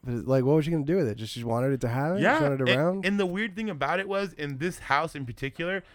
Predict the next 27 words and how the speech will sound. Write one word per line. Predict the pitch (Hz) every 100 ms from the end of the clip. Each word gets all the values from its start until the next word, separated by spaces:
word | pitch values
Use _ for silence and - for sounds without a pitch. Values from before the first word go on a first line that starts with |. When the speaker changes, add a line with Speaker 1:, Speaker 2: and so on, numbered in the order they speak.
| -
Speaker 2:
the | 117 127
master | 127 151 160 175
bedroom | 123 123 135 170 175 135
was | 131 117
super | - 156 - 147
small, | - 135 135 92
and | 104
she | 120
had | 127 123
a |
huge | 110 - 139 123
bed | 107 127
in | 104
there. | 87 78 - -
Speaker 1:
Mm-hmm. | 113 104 104
Speaker 2:
So | 110 135 131
there's | 131 139
no | 123 147 170
fucking | - 165 147
way | 120 151
that | 135 117
that | 123
thing | 120 127
would | 120
have | 113 101
comfortably | - 135 135 123 120
been | 104 120